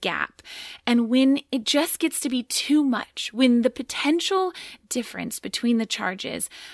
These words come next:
at the top of this cloud and the bottom of this cloud and the earth get to be just too strong, boom, lightning strike.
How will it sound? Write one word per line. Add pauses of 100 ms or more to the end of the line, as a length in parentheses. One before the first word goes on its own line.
(100)
at
the
top
of
this
cloud
and
the
bottom
of
this
cloud
and
the
earth
get
to
be
just
too
strong, (800)
boom, (640)
lightning
strike.